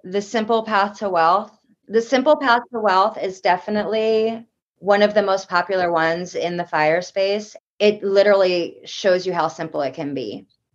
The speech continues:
I also love Your Money of Your, or Your Life because it helps to contextualize how we're spending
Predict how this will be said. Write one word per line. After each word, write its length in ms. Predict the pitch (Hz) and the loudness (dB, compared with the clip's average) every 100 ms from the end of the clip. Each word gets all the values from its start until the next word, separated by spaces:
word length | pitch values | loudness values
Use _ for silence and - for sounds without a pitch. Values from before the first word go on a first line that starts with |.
| - | 0
I 160 | 208 196 | 2 6
also 320 | 214 220 269 | 4 4 0
love 260 | 247 233 226 | 2 2 2
Your 100 | 214 | 0
Money 320 | 185 196 196 | 0 0 -2
of 140 | 185 | -2
Your, 160 | 185 - | -2 -2
or 180 | 180 175 | 0 0
Your 160 | 180 | 0
Life 560 | 160 139 175 269 - _ _ _ - | 0 2 2 -2 -10 _ _ _ -2
because 480 | 208 214 190 185 | 2 4 4 2
it 220 | - 180 165 | -2 -4 -4
helps 380 | - 202 - | 0 0 -2
to 120 | - 202 | -10 -10
contextualize 1400 | 185 175 175 170 - 180 165 156 143 139 139 151 - _ _ _ _ | -10 -10 -6 -6 -6 -4 0 0 2 0 -2 -6 -18 _ _ _ _
how 400 | - 202 180 170 | -12 2 4 4
we're 120 | 170 | 0
spending 680 | 165 - 151 156 143 143 | -2 -4 -2 -2 -2 -4